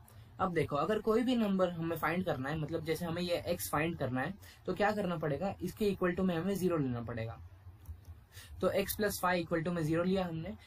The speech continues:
तो अब देखो आप, ये फ़ाइव plus में है इधर, तो उस side जाके क्या हो जाएगा, Minus में। तो x minus five यही हो गया हमारा answer। अब अगर हम इसे put करेंगे तो हम लोग का zero of the polynomial निकल जाएगा। जैसे इधर माइनस फ़ाइव आया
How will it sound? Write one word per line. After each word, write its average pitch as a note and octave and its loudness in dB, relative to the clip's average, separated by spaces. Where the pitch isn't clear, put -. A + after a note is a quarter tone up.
तो A3 6
अब G3 4
देखो E3 0
आप, A2+ 0
ये A3+ 4
फ़ाइव - 0
plus F#3 2
में G3 2
है A#2 2
इधर, A2+ -4
तो G3+ -2
उस - 0
side G#3+ 2
जाके F#3+ 2
क्या G#3+ 0
हो F#3 2
जाएगा, C#3+ -2
Minus C#3+ 0
में। A2 0
तो F#3+ 2
x G#3 0
minus F#3 0
five C#3 0
यही F3 2
हो D#3+ 2
गया D#3 0
हमारा C#3 -2
answer। A#2 -2
अब F3+ 0
अगर G3 2
हम G#3+ 4
इसे A3 0
put G3+ 2
करेंगे D3 2
तो F3+ 0
हम E3 2
लोग F#3 2
का F#3+ 2
zero E3 2
of F3+ 4
the E3 -4
polynomial D#3 0
निकल D3+ 0
जाएगा। B2+ 0
जैसे D3 -2
इधर E3+ 2
माइनस D#3+ -2
फ़ाइव E3+ 2
आया E3 -2